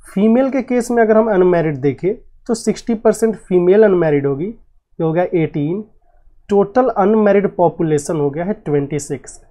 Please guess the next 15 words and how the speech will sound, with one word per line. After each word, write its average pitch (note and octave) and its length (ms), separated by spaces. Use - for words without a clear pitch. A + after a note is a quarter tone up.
परसेंटेज D#3+ 560
निकालना G#3 420
है, D#3+ 160
ट्वेंटी E3+ 340
सिक्स A3 300
अनमैरिड E3+ 460
है, E3+ 100
फिफ्टी D#3 500
पे E3 220
गुना D3+ 400
का G3 140
सौ, D3+ 300
आंसर D3+ 320
हो D3 100
गया F#3 160